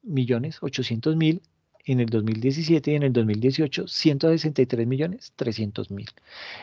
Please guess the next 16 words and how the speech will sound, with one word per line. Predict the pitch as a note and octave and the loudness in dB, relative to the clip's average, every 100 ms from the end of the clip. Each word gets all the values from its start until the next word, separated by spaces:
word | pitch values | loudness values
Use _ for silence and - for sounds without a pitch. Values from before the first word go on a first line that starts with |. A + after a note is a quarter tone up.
| - | 2
Y | D#3+ | 6
el | E3 | 6
patrimonio, | F3+ E3+ F3+ F#3 A#3+ B3+ | 6 4 4 4 2 0
pues, | - B2 | -4 -10
está | B2 B2 | -8 -8
conformado | C#3+ C#3 D3+ B2+ B2 | -6 -4 -2 -2 0
por | C3+ | -2
el | C3 | -2
capital | C3 A#2+ A2 A#2 | -4 -6 -4 -4
social, | A2+ E3+ - F3 F3 F3 | -4 -4 2 4 6 4
la | E3+ | 0
reserva | C3 A2 A2 A#2+ | -2 -4 -2 0
legal, | D#3 F3 E3 E3 F#3 _ _ - - _ _ _ - | 0 4 4 4 0 _ _ -20 -20 _ _ _ 2
eh, | C3 B2 B2+ - | 4 6 4 2
otras | - E3+ E3 D#3 D#3+ | 4 4 4 0 -2
reservas, | F3 - D#3+ C3+ D#3+ - | -2 2 2 2 -4 -6